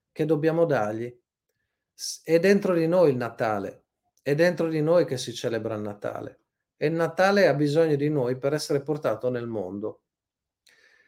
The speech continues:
Bene, grazie a tutti e io vi auguro una splendida serata in compagnia con i vostri familiari.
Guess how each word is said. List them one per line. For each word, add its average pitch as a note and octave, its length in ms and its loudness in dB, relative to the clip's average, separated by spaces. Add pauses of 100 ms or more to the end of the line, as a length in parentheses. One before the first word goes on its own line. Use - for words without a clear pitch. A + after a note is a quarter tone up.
(440)
Bene, D#3+ 520 4 (260)
grazie D3+ 760 4
a C3+ 100 -2
tutti G3 600 -2 (840)
e A#2 1120 -2 (720)
io E3 320 4
vi D3+ 140 2
auguro D3 800 2
una B2 480 -4
splendida C3 680 0
serata E3+ 640 -2
in C#3 100 -4
compagnia C3 500 -2
con C3 140 -6
i B2 40 -6
vostri B2+ 260 -4
familiari. B2 640 -2